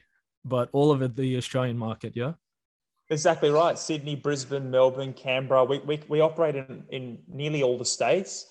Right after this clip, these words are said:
Speaker 2: We, we pick the markets that we think are best. So, for instance, you've just said it there. Melbourne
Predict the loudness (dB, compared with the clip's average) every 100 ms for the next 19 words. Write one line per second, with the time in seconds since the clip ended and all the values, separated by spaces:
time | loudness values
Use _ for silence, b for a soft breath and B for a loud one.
0 | b b b -6 -4 -4 -4 -4 -2 0
1 | 0 0 -4 -2 -4 -2 -6 -6 -10 -8
2 | -2 -2 0 -4 -2 -6 -6 -6 -4 -4
3 | -4 -2 0 0 -4 -4 -4 -2 2 2
4 | 2 -4